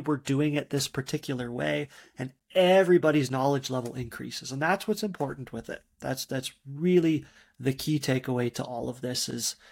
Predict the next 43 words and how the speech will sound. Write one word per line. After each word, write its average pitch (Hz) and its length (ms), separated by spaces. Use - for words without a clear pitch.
is 127 580
you 135 200
really 160 440
do, 147 540
the 139 100
whole 247 240
purpose 185 440
of 131 100
the 131 80
contract 127 480
climber 120 400
is, 120 200
yeah, 139 220
fine, 113 380
efficiency, 123 760
productivity, 123 720
all 120 160
that 113 140
kind 123 140
of 117 80
stuff. 123 300
But - 140
the, 127 180
the, 139 140
the 156 100
main 180 340
purpose 160 420
and 131 120
a 127 40
big 151 280
reason 143 340
why 127 200
customers 131 540
bring 147 280
in 147 120
contract 131 500
climbers 117 440
is 110 100
to 127 100
help 120 300
educate 135 440
their 147 120
crew 123 400